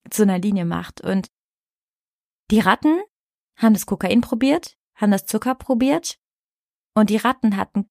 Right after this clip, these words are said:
kein Interesse am Kokain. Die Ratten waren viel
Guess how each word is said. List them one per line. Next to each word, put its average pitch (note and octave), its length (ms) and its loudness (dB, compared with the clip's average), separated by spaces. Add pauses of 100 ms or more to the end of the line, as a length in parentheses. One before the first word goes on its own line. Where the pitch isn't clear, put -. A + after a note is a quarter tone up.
(120)
kein C4 560 0 (140)
Interesse G3 800 -6
am F3+ 120 -8
Kokain. E3 640 -12 (460)
Die G3 80 -2
Ratten A3+ 540 2 (200)
waren F#3 280 2
viel C#4+ 640 0